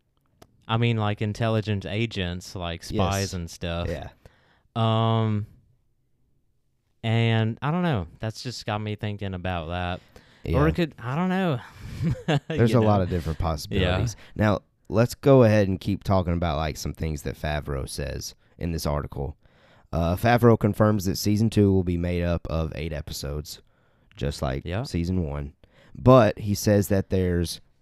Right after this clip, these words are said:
Speaker 2: quote unquote, "probably even variation in episode lengths this year." So each episode is gonna be the same length, or close to the same length, is what I'm getting from that quote,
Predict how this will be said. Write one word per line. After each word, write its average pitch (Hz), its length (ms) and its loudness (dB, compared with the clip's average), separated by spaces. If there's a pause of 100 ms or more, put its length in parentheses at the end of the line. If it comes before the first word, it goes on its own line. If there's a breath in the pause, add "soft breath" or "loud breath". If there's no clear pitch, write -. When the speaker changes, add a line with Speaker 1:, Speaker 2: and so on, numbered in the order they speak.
(120)
Speaker 2:
quote 82 220 -2
unquote, 87 400 0 (340 soft breath)
"probably 104 760 2
even 113 600 0 (260)
variation 95 840 0
in 90 180 -2
episode 85 420 -2
lengths 80 260 -8
this - 240 -10
year." 76 240 -6 (280 soft breath)
So 95 420 2 (340)
each 107 200 -4
episode 101 300 2
is 92 100 0
gonna 95 100 2
be 90 120 -2
the 80 60 -4
same 82 280 -4
length, 69 340 -10
or 110 140 0
close 101 340 2
to 92 140 0
the 80 100 -6
same 78 260 -6
length, 62 300 -12 (1500)
is 85 180 -4
what 92 140 2
I'm 90 100 0
getting 82 280 -6
from 85 160 -4
that 71 160 -6
quote, - 260 -8